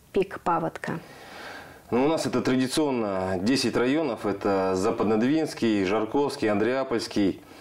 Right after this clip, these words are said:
Speaker 2: Нелидовский район, Максатихинский, э, Пена, Осташков,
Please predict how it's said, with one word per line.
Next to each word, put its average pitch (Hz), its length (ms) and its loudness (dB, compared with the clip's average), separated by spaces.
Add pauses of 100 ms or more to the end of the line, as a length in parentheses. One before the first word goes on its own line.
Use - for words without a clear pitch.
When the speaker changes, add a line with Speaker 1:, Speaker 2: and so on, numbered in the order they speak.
(280)
Speaker 2:
Нелидовский 110 720 2
район, 104 320 2
Максатихинский, 101 1500 2
э, 78 340 0 (240)
Пена, 120 400 2
Осташков, 107 580 2